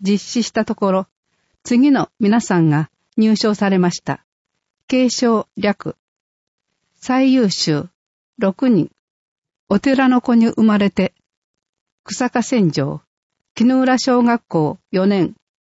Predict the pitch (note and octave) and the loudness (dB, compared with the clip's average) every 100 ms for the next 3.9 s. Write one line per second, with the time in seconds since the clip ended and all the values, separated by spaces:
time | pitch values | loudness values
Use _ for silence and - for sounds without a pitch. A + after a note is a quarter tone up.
0 | _ _ _ - A3+ C4+ - D#3+ - _ | _ _ _ -2 0 0 -2 -6 -8 _
1 | _ - F#3 A#3+ - B3 A#3+ A#3 B3 A3+ | _ -6 -2 -2 0 0 0 0 0 0
2 | E3+ C3+ - D3 - _ _ _ _ G#3+ | 0 -2 -4 -6 -8 _ _ _ _ -4
3 | - C4+ A3+ B3 A#3+ - A#3+ F3+ | -2 0 0 0 -2 -2 -4 -4